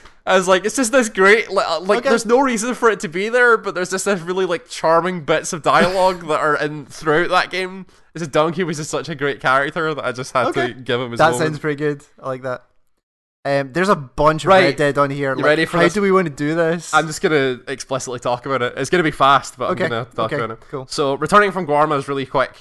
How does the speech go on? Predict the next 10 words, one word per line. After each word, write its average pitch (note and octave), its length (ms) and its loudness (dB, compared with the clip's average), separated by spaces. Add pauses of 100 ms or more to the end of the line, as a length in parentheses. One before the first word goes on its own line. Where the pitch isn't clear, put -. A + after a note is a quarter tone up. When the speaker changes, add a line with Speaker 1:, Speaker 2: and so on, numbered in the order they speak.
(100)
Speaker 1:
because A#2+ 480 -4
returning C#3+ 280 -4
from D3 160 -8
Guarma A#2+ 440 -4
is A#2 300 -8
the A2+ 300 -8
riding A2+ 580 -6
to - 80 -14
Mexico B2 460 -6
moment B2+ 340 -6